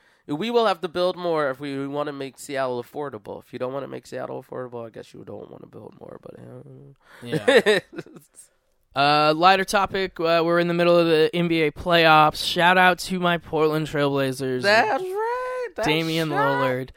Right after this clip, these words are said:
Speaker 2: draining the shot
Speaker 1: That's
Speaker 2: over
Speaker 1: right.
Speaker 2: Paul George, to end a series against the Oklahoma City Thunder. Mister Damian Lillard, you are the goat of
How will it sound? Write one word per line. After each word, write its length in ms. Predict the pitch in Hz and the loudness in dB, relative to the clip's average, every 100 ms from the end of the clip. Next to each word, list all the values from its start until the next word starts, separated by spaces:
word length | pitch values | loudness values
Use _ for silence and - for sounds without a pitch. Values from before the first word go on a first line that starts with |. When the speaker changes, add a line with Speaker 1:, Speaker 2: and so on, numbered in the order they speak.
| _ _ _ | _ _ _
Speaker 2:
draining 640 | - 135 151 175 185 185 160 | -20 -8 -4 -2 -2 -4 -6
the 80 | 139 | -10
shot 460 | - 147 151 160 | -10 -4 -2 -2
Speaker 1:
That's 100 | 143 | -2
Speaker 2:
over 120 | 139 | -4
Speaker 1:
right. 80 | 127 - - | -6 -6 -2
Speaker 2:
Paul 240 | 160 175 | 0 0
George, 720 | 160 151 147 147 139 131 - - _ _ _ _ - - | 0 -2 0 0 -2 -4 -12 -16 _ _ _ _ -14 -4
to 520 | 127 117 113 110 104 - | -2 -2 -2 -6 -8 -6
end 300 | 156 180 175 | -2 -2 -2
a 80 | 143 | -4
series 560 | - 123 117 113 110 | -4 -4 -4 -4 -6
against 380 | 107 131 175 - | -6 -4 -4 -2
the 80 | 127 | -4
Oklahoma 360 | 120 117 104 104 | -4 -4 -8 -10
City 280 | 104 101 | -12 -12
Thunder. 580 | - 98 95 98 95 98 _ _ _ _ - | -14 -14 -12 -14 -16 -16 _ _ _ _ -6
Mister 260 | 156 - | -6 -6
Damian 380 | 123 113 110 104 | -6 -6 -6 -8
Lillard, 480 | 101 95 95 95 92 | -10 -12 -12 -14 -16
you 240 | - 107 101 | -18 -14 -12
are 400 | 101 98 95 98 _ | -12 -12 -14 -18 _
the 160 | 127 113 | -16 -16
goat 440 | 123 127 131 - - | -8 -6 -6 -10 -12
of 380 | 117 113 110 | -12 -12 -16